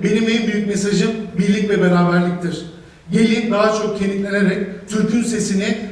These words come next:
Türk'ün gücünü daha iyi bir şekilde göstermeye devam edelim. Bu birlik ve beraberlik ilkesi altında Türk diplomatlarımızın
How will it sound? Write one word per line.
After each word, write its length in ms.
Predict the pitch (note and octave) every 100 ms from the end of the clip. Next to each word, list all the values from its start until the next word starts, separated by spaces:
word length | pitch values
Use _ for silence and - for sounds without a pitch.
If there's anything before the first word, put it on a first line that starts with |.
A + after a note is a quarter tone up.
| -
Türk'ün 440 | G#3+ - A#3+ A3+ G3+
gücünü 300 | F3+ F#3 G#3+ - - -
daha 280 | G3 G3+ A#3
iyi 80 | -
bir 60 |
şekilde 380 | - G#3 G3+ F3+
göstermeye 600 | F#3 G3 G3+ G3 F#3+ F3+
devam 280 | F3+ F3+ F3
edelim. 320 | D#3 D3+ D3+ - - - - -
Bu 200 | G3+ A#3
birlik 320 | A3+ A3+ A#3 A3
ve 80 |
beraberlik 600 | G#3 G#3+ G#3+ G#3+ G#3+ G#3 F#3
ilkesi 280 | G#3+ G#3+
altında 600 | G#3+ F#3+ F#3 F3+ F3+ - - - -
Türk 240 | A#3+ A#3+
diplomatlarımızın 960 | A#3 A3+ G#3 G3+ G3 G3+ F#3+ F3+ G#3+